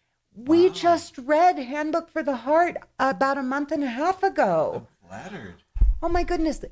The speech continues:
Speaker 1: It is one of, it was literally, and I'm not just saying this, my favorite book that we read because it had all those amazing essays in it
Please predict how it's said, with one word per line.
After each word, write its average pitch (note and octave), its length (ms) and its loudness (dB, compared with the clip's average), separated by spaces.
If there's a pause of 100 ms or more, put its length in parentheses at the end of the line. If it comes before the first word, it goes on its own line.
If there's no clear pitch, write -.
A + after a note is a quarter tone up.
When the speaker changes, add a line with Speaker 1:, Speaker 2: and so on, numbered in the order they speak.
(100)
Speaker 1:
It C#4+ 180 0
is D#4+ 240 0
one B3 520 -2 (120)
of, A3+ 480 0
it A#3 140 2
was D4+ 340 -2
literally, B3 800 2
and A3+ 160 0
I'm A#3+ 140 -2
not D4 220 0
just - 260 -8
saying D#4 360 2
this, G3+ 340 0 (500)
my A#3 220 0
favorite C#4+ 640 0
book B3 340 -2
that B3 180 -2
we B3 140 -4
read B3+ 460 2
because A3+ 400 -6
it B3 100 0
had A#3+ 300 4
all B3 340 2
those B3 300 -4 (140)
amazing G#3+ 1500 -2
essays C4 600 0
in F3+ 180 0
it F3 240 0